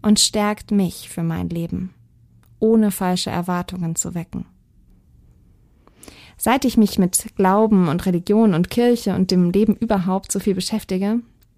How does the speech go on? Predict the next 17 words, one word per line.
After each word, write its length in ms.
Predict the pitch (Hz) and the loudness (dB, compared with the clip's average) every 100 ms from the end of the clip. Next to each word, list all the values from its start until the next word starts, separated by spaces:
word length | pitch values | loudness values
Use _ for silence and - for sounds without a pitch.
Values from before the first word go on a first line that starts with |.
| _ _ _ - | _ _ _ -4
habe 120 | 208 | -2
ich 100 | 202 | -2
gemerkt, 420 | - 190 180 185 185 | 2 2 2 -2 -6
dass 140 | 180 | -4
es 260 | 190 - - - - - - | -2 -4 -6 -18 -20 -12 -6
drei 320 | 180 180 190 | 0 2 2
Dimensionen 760 | 175 165 160 165 156 151 175 - | 0 0 0 -2 -2 -2 -4 -6
meines 320 | 190 160 160 | -2 -2 -2
Glaubens 380 | - 151 151 - | -4 -6 -6 -8
gibt. 360 | - - - - | -10 -12 -14 -6
Und 140 | 185 185 - | -6 -6 -8
ich 140 | 185 | -6
vermute, 640 | - 190 220 269 - 185 190 - - - - | 2 4 6 4 0 -4 -4 -14 -20 -12 -2
dass 160 | 214 | 0
es 120 | 226 - | 0 0
diese 240 | 214 202 | 2 2
Dimensionen 880 | 196 190 185 196 196 190 185 180 | 2 2 2 2 2 4 2 0